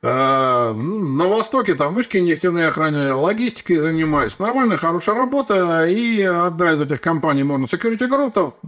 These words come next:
в своё время, в тринадцатом году, влезла в Сирию.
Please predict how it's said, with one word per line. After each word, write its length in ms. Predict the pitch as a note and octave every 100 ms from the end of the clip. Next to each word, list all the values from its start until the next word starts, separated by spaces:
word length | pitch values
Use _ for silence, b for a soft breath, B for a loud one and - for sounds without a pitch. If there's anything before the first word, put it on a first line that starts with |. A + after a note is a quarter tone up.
| -
в 40 |
своё 380 | - E3 E3 F3+
время, 320 | F#3 C4 A#3
в 60 | F3+
тринадцатом 600 | E3+ F3 F3+ E3+ - D#3+
году, 260 | D#3+ A3 A#3
влезла 340 | E3 D#3+ D#3
в 60 | -
Сирию. 320 | C#3 G2+